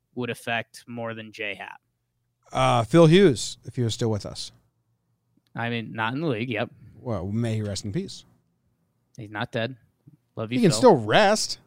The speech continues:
Speaker 2: and be peaceful.
Speaker 1: Yeah, that's fair.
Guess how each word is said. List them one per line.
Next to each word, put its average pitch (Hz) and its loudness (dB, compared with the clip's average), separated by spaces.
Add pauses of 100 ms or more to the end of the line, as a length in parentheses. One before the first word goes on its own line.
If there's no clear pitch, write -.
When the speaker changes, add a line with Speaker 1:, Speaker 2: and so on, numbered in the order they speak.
(180)
Speaker 2:
and 113 -6
be 131 -2
peaceful. 139 -2 (600)
Speaker 1:
Yeah, 110 -8 (120)
that's 123 -16
fair. 110 -8